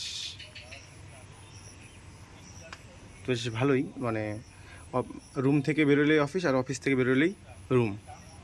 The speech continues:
ইচ্ছা আছে এখানে বেশ কিছু, আহ, গাছ টাছ লাগানোর, দেখি কতটা কী করা যায়। তো এই ছিল রুম ট্যুর। তো দেখলে কেমন কোয়ার্টার, কেমন রুম। তো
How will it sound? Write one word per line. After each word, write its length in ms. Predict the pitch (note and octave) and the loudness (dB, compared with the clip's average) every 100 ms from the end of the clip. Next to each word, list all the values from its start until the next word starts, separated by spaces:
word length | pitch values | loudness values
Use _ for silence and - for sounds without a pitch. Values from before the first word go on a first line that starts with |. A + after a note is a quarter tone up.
| - - - - - - - - - - - | -18 -18 -18 -18 -20 -20 -18 -18 -16 -14 -10
ইচ্ছা 200 | - D#3 | 4 4
আছে 140 | D3 | 6
এখানে 240 | D3+ D3+ D3 | 4 4 4
বেশ 220 | C#3+ - | 2 0
কিছু, 420 | D3+ D3+ D3 B2+ | -2 0 2 4
আহ, 220 | B2+ A#2+ | 4 2
গাছ 340 | A2+ A#2+ B2 - | 2 0 0 -4
টাছ 200 | C3+ C3 | -4 0
লাগানোর, 360 | A#2+ B2 B2 - - - - - - - - | 2 2 -2 -6 -16 -20 -20 -20 -20 -16 -8
দেখি 220 | A2+ - A#2+ | -6 -4 -6
কতটা 260 | A#2 A#2+ | -4 -4
কী 120 | A#2 | -4
করা 200 | A2 A2 | -2 0
যায়। 140 | A2 C#3+ - - - - - - - - - - - - - - - - - - | -2 -6 -10 -16 -16 -18 -18 -16 -16 -16 -16 -16 -14 -16 -14 -14 -14 -16 -6 2
তো 60 | |
এই 120 | B2+ | 4
ছিল 280 | B2 C#3+ D3+ F3 - - - - - | 4 2 0 0 -8 -18 -16 -12 2
রুম 220 | C3+ B2 | 4 4
ট্যুর। 160 | G#2+ G2+ - - - - - - - - - - - - - - - - _ | 2 -8 -12 -18 -18 -18 -18 -18 -18 -20 -18 -18 -18 -18 -16 -18 -18 -20 _
তো 100 | C#3 | -8
দেখলে 420 | A#2+ C3+ - C#3+ D#3+ - - | 0 2 2 -2 -4 -8 0
কেমন 320 | B2 B2 C3 | 2 4 2
কোয়ার্টার, 440 | A#2+ B2 B2 C3 C3+ | 2 0 2 -2 -2
কেমন 380 | A#2+ B2 B2 | -2 0 0
রুম। 200 | A2+ B2+ D#3+ - - - - - - | 0 -4 -6 -16 -20 -20 -20 -20 -20
তো 80 | - | -6